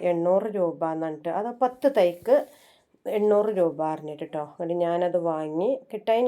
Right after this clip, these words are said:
കുറച്ച് വൈകിയാലും ഒരു രണ്ടാഴ്ച കഴിഞ്ഞ് എനിക്ക് പ്ലാന്റൊക്കെ അയച്ചന്ന്. പക്ഷെ ഒരു തൈ പോലും എനിക്ക്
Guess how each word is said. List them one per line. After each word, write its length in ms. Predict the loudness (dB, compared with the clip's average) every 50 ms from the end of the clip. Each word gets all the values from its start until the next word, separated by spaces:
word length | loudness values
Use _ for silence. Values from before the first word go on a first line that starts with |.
| 0
കുറച്ച് 260 | 0 -2 -2 -2 -2 -2 2
വൈകിയാലും 520 | 4 4 4 4 4 4 4 4 4 2 2 0 -2
ഒരു 100 | 0 2 2
രണ്ടാഴ്ച 400 | 2 2 4 4 2 2 0 -2 -2
കഴിഞ്ഞ് 200 | 0 2 0 0
എനിക്ക് 140 | -2 -4 -6 -4
പ്ലാന്റൊക്കെ 480 | -2 0 0 0 0 -2 -2 0 0 0
അയച്ചന്ന്. 540 | 0 0 -2 -4 -6 -6 -6 -4 -4 -6 -8 -10 _ _ _ _ _ _ _ _
പക്ഷെ 200 | -10 -4 -2 -2 0 0
ഒരു 160 | 0 0 0 -2 -2 0
തൈ 140 | 0 0 0 -2 -4 -6 -4
പോലും 360 | -4 -4 -2 -2 0 0 2 2 2
എനിക്ക് 220 | 0 -2 -6 -10